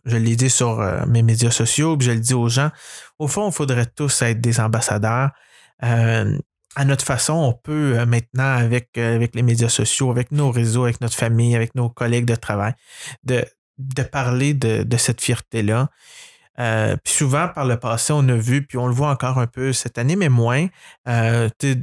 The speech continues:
certaines personnes qui ont des critiques à l'endroit du festival. Ben,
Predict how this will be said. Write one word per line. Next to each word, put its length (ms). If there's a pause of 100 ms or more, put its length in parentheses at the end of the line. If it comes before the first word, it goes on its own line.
certaines 340
personnes 280
qui 120
ont 80
des 120
critiques 540
à 60
l'endroit 340
du 100
festival. 640 (560)
Ben, 180